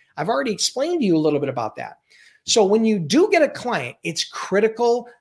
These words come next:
that you focus on account development and retention. And that's a very important piece of my Freight Broker Sales Accelerator program. There's nobody else in the industry that is, does sales training. And the ones that do, specific to freight brokerage,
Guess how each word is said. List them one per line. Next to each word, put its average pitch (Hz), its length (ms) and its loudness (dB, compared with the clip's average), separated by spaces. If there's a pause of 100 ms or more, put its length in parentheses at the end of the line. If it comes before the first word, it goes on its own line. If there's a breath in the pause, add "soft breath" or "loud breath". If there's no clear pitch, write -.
that 190 180 -2
you 202 80 -2
focus 175 460 -2
on 165 120 -2
account 196 480 -4
development 240 800 0
and 190 220 0
retention. 175 720 -2
And 175 140 -4
that's 247 240 0
a 233 100 2
very 202 380 0
important 208 540 -2
piece 330 440 0 (260 loud breath)
of 196 100 -2
my 202 120 2
Freight 208 280 2
Broker 202 220 0
Sales 170 300 2
Accelerator 170 500 2
program. 131 240 -4
There's 160 180 -2
nobody 302 400 2
else 277 200 0
in 220 80 -4
the 185 120 2
industry 170 400 0
that 143 340 -6
is, 156 240 -2
does 151 320 2
sales 180 360 2
training. 175 500 0 (480 loud breath)
And 190 100 2
the 180 60 4
ones 240 360 2
that 175 240 2
do, 196 640 4
specific 214 540 -2
to 180 80 -2
freight 165 280 -2
brokerage, 208 500 0